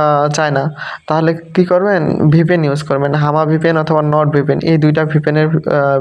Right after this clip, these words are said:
ভিতর, আহ, কাজ করবেন, তাহলে আর কি কোনো রকম সমস্যা হবে না। হামা ভিপিএন এর মধ্যে সব রকমের কান্ট্রিগুলো দেওয়া থাকে। তো এই যে সেম নিয়ম,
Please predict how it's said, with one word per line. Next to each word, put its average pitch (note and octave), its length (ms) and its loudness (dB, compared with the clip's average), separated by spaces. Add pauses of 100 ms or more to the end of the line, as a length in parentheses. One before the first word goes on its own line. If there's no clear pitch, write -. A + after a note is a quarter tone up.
ভিতর, D3+ 260 0
আহ, C#3+ 460 0 (180)
কাজ D3+ 200 -2
করবেন, D#3+ 260 0
তাহলে C#3+ 240 0
আর D3 100 -6
কি D3 60 -2
কোনো D3+ 300 0
রকম D3 180 -2 (120)
সমস্যা C#3+ 380 -4
হবে C#3+ 280 -2
না। B2+ 60 -4 (760)
হামা E3 240 2
ভিপিএন E3 260 0
এর E3+ 200 2
মধ্যে E3+ 240 2 (100)
সব D#3+ 220 -2 (120)
রকমের D#3+ 340 -2
কান্ট্রিগুলো D#3 540 0
দেওয়া C#3+ 220 2
থাকে। D3 200 0 (560)
তো - 140 -2
এই E3 100 2
যে E3+ 80 4 (160)
সেম E3 160 0 (120)
নিয়ম, D#3+ 180 0